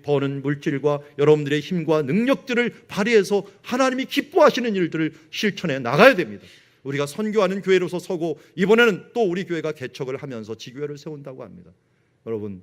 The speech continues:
우리들의 있는 것들을 헌신하여 이 하나님의 나라를 위하여 행한 것이 얼마나 기쁘고 즐거운 일인지. 여러분들이 힘을 다하여 전도하면서 잠시의 우리의 힘을 그곳에 쏟아놓음으로 말미암아 하나님 앞에서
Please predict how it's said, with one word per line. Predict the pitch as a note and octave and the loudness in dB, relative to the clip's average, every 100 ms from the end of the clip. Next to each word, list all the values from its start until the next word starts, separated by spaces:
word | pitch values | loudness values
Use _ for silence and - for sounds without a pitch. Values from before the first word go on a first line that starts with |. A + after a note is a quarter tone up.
| _ _ _ _ - | _ _ _ _ -18
우리들의 | G#2+ G#2+ F#2 G2+ G#2+ D#3 | -14 -14 -12 -14 -16 -16
있는 | A#2 A2+ C#3 | -14 -12 -8
것들을 | C#3 C#3+ C#3 B2+ B2 | -10 -10 -12 -10 -14
헌신하여 | - G3 A3+ A3 A3+ F#3+ C#3+ B2 _ _ _ _ _ | -12 -10 -8 -8 -10 -8 -8 -10 _ _ _ _ _
이 | F#3+ G#3+ G3 C#3+ _ _ | 0 0 0 -4 _ _
하나님의 | - A3 C#4 C4 C4 | -8 2 2 4 2
나라를 | A#3+ G#3 G3+ G3 | 2 2 2 2
위하여 | E3+ E3+ D#3+ - _ - | 0 -2 -6 -12 _ -6
행한 | G#3 E3+ E3 | -4 -4 -4
것이 | C#3 - | -6 -6
얼마나 | B2+ B2+ C3 B2 | -6 -6 -6 -10
기쁘고 | A2+ A2+ - G2+ G#2 | -12 -16 -18 -16 -14
즐거운 | G#2 A2+ G2 C3 | -14 -14 -12 -16
일인지. | C3+ - A2 _ _ _ - | -18 -20 -20 _ _ _ -4
여러분들이 | C#3+ D3 C#3+ | 0 2 0
힘을 | C#3+ - A3+ A3 | -4 -2 0 4
다하여 | G3 G3 | 4 4
전도하면서 | G3 G3 G#3 A3 G3+ F#3 F#3+ - - | 0 -2 2 2 2 -2 -2 -6 -10
잠시의 | - A3+ C4+ A3 B3+ | -2 0 -2 -4 -2
우리의 | A#3 A3 A#3 | -2 -2 -4
힘을 | - B3 A3 - - _ _ | -2 2 2 2 -18 _ _
그곳에 | - G3+ B3 C4 A3+ A3 | 0 2 2 4 6 6
쏟아놓음으로 | - C4+ C#4 A3+ G3+ F#3+ | 2 6 6 6 4 2
말미암아 | E3 C#3 C3 A#2 A#2 G2 _ _ | 0 -2 -4 -6 -6 -10 _ _
하나님 | - D#3+ B2 G#2+ | -12 -8 -8 -10
앞에서 | F#2+ F#2+ G#2 | -12 -14 -14